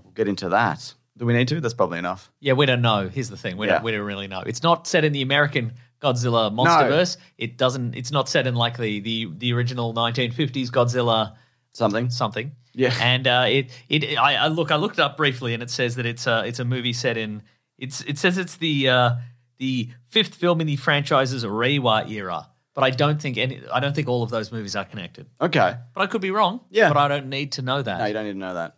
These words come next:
Speaker 2: Yeah.
Speaker 1: Now, on a budget of fifteen million dollars, I wanna talk about how that is possible or even
Speaker 2: Sure.
Speaker 1: if that is true.
Speaker 2: Mm.
Speaker 1: Because how?
Speaker 2: Yeah.
Speaker 1: Um, it's, looks like it's gonna make worldwide this, or at the moment, time of recording,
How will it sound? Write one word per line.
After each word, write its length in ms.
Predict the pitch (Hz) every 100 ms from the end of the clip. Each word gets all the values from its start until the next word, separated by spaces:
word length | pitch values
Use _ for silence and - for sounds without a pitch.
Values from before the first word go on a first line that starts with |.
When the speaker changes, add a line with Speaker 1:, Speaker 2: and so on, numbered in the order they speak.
| -
Speaker 2:
Yeah. 100 | 104 -
Speaker 1:
Now, 140 | 156
on 60 | 175
a 60 | 156
budget 420 | 123 185 180 156
of 80 | 127
fifteen 420 | 151 147 143 131
million 300 | 127 120 113
dollars, 420 | 113 107 98 - -
I 100 | 127
wanna 240 | 139 139
talk 240 | 123 127
about 220 | 117 113 92
how 200 | 120 113
that 140 | 107
is 140 | 107 104
possible 480 | 117 104 101 104
or 160 | 104 104
even 140 | 110
Speaker 2:
Sure. 180 | - 170
Speaker 1:
if 60 | 135
that 160 | 104
is 160 | 98 -
true. 400 | - 110 92 76
Speaker 2:
Mm. 320 | 175 160 131
Speaker 1:
Because 480 | 104 120 110 98 - 117
how? 380 | 120 104 80 - _
Speaker 2:
Yeah. 220 | - 135 -
Speaker 1:
Um, 360 | 123 123 117 107 - _
it's, 220 | 135 -
looks 280 | 143 175 185
like 140 | 156
it's 120 | 147
gonna 160 | 151 143
make 260 | 135 127 123
worldwide 540 | 127 127 113 113 107
this, 180 | 113 -
or 220 | 139 131
at 80 | 135
the 80 | 151
moment, 340 | 156 160 156
time 180 | 165 165
of 100 | 135
recording, 560 | 127 127 123 113 110